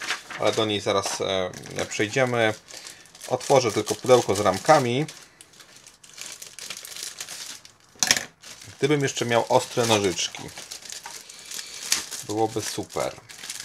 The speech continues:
Dobra. E, kalkomanie,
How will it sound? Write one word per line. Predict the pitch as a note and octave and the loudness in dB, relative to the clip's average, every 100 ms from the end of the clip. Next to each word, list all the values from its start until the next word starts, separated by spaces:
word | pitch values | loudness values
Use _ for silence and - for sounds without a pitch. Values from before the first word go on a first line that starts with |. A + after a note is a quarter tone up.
| - - - - | -12 -10 -10 -6
Dobra. | F2 - - - - - - - - - - - - - - - - - _ _ _ - - - - | -6 -4 -8 -12 -18 -20 -20 -16 -14 -14 -16 -18 -20 -20 -20 -20 -20 -20 _ _ _ -18 -16 -16 -14
E, | F#2 F#2 F#2 F#2 F#2+ F#2+ - - - - _ _ _ _ _ _ _ - _ - _ - - | -10 -8 -6 -4 -4 -4 -8 -20 -20 -20 _ _ _ _ _ _ _ -20 _ -20 _ -14 4
kalkomanie, | D3+ D3+ C#3 C3+ C3 C3 C#3 D#3 | 4 4 2 4 2 2 0 -2